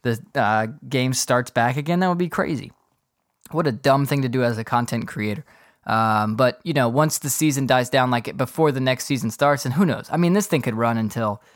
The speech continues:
the next season's supposed to start, and then we're back up normal anyway. But, um, the format will probably change, and I'll obviously communicate that because I, I don't like when I have podcasts that I'm like, "Ah, they're supposed to come out on Mondays, but sometimes it's Tuesday, sometimes it's Thursday,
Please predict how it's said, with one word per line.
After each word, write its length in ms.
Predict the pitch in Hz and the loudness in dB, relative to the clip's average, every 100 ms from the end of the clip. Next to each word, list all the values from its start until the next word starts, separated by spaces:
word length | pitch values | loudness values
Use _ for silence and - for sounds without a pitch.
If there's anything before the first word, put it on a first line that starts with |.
| _ _ _ _ | _ _ _ _
the 60 | 131 | 0
next 240 | 127 - | 0 0
season's 260 | 135 113 104 | -2 -2 -2
supposed 300 | - 165 - | 2 2 0
to 80 | |
start, 240 | 123 117 107 | -2 0 2
and 80 | 110 | 0
then 100 | 110 | 0
we're 80 | |
back 260 | 104 107 107 | 0 -2 -2
up 160 | 107 - | -4 -2
normal 300 | 107 107 104 | 0 0 0
anyway. 260 | 104 104 | -2 -4
But, 220 | - 98 - _ _ | -6 -8 -10 _ _
um, 600 | 120 113 107 101 98 139 _ _ _ _ _ _ _ _ - _ | 0 2 2 0 -2 -8 _ _ _ _ _ _ _ _ -14 _
the 120 | 135 143 | -4 -4
format 440 | - 233 220 185 | 4 4 6 4
will 100 | 160 | 4
probably 380 | - 170 156 147 | 4 4 4 0
change, 340 | - 107 - | -2 -6 -6
and 140 | - 156 | 0 4
I'll 100 | 175 | 6
obviously 480 | 151 156 151 - | 6 4 0 -4
communicate 540 | 139 143 139 131 135 127 | -4 -2 -2 -2 -2 2
that 300 | 135 131 - | 2 2 -2
because 440 | 127 120 107 127 - | -4 -2 -2 -4 -4
I, 300 | 127 143 135 | 2 4 2
I 160 | - 139 | 2 2
don't 240 | 151 143 | 4 2
like 320 | 131 131 123 - | 2 0 0 -2
when 160 | 127 | 0
I 120 | 123 | 2
have 240 | 127 127 117 | 2 0 0
podcasts 500 | 127 123 127 120 - | 0 0 2 0 0
that 100 | 117 | -2
I'm 100 | 107 | 0
like, 260 | 110 104 - | 0 -2 0
"Ah, 360 | 107 120 117 - _ _ _ | 2 4 2 -2 _ _ _
they're 100 | - | -6
supposed 320 | 123 - 175 - | -4 0 0 0
to 80 | |
come 160 | 143 131 | -4 0
out 140 | 123 | 2
on 100 | 117 | 2
Mondays, 420 | 110 123 117 107 - | 2 0 0 -2 -6
but 140 | 110 | -4
sometimes 340 | 175 165 156 | -2 2 0
it's 140 | 127 - | -2 -10
Tuesday, 460 | - 127 117 120 | -4 -4 -2 -2
sometimes 320 | 117 147 151 110 | 0 -2 -2 -4
it's 140 | - | -6
Thursday, 680 | - 113 113 107 110 110 | -2 -2 -2 -2 -2 -2